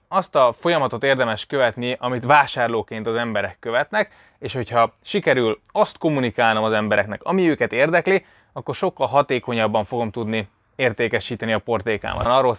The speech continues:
a tíz lépésről szeretnék beszélni, amit azóta is követek, amikor úgy szeretnék bemutatni valamit,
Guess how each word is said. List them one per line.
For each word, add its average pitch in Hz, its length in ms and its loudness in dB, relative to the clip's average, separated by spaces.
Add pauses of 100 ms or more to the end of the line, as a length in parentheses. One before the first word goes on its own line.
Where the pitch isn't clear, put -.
(120)
a - 80 -10
tíz 156 240 0
lépésről 123 580 -2
szeretnék 110 480 -2
beszélni, 117 360 -4
amit 120 180 -6
azóta 160 380 -2
is 104 200 -4
követek, 123 560 0 (260)
amikor 123 680 0 (180)
úgy 214 180 -2
szeretnék 131 580 0
bemutatni 139 580 0
valamit, 113 520 -2